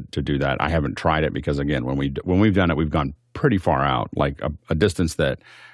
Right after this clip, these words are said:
um, that the Teradek wouldn't manage. And we've used, uh, these, these point-to-point transmitters to,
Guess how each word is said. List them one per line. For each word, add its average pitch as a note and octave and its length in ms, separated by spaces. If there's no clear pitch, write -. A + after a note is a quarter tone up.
um, C2+ 340
that C#2+ 140
the D2 80
Teradek D#2+ 460
wouldn't C2+ 420
manage. D2+ 680
And D2 240
we've D2 160
used, D2 400
uh, C2 160
these, C2+ 200
these D2 160
point-to-point - 500
transmitters C2 520
to, - 220